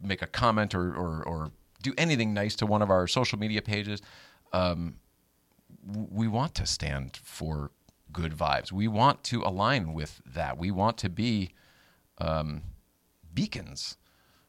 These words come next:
f-, for and with this community, um, because we all get better together.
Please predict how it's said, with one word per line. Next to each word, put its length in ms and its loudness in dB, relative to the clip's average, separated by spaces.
f-, 460 -20
for 480 0
and 160 0
with 200 -2
this 160 0
community, 540 -4
um, 300 2
because 260 -4
we 160 0
all 400 4
get 200 0
better 220 4
together. 460 2